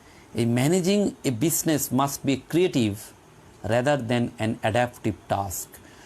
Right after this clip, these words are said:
অর্থাৎ পরিচালন ব্যবস্থা যেন সৃজনমূলক হয়, এই ক্রিয়েটিভিটি, সেইটি যেন শ্রীরামকৃষ্ণের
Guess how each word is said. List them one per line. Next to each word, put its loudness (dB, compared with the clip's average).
অর্থাৎ -2
পরিচালন 2
ব্যবস্থা 0
যেন 0
সৃজনমূলক 0
হয়, -4
এই 2
ক্রিয়েটিভিটি, 0
সেইটি 0
যেন 2
শ্রীরামকৃষ্ণের 0